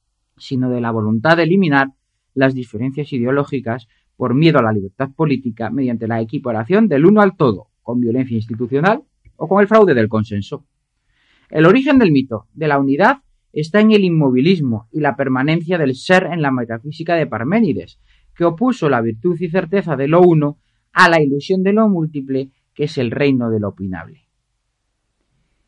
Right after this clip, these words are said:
Este mito conservador se repite en el idealismo platónico,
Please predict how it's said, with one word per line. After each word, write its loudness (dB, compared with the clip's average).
Este -2
mito -2
conservador -2
se -6
repite -2
en -2
el -2
idealismo -4
platónico, -2